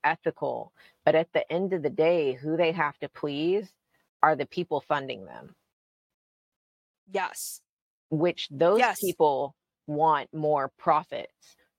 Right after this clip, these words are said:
Speaker 1: more stock share, more money going back to the shareholders,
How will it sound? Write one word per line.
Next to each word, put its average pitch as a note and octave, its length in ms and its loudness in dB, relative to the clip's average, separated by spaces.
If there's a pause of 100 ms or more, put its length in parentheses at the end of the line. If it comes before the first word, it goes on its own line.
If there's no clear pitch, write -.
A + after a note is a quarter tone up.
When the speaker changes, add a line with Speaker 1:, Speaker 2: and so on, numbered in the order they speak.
Speaker 1:
more D#3 380 0
stock - 480 -2
share, G#2+ 600 -10 (540)
more D#3+ 320 2
money D3+ 380 -4
going D3 340 -4
back C#3+ 280 -2
to D3 100 -16
the C3+ 80 -10
shareholders, C3+ 800 -6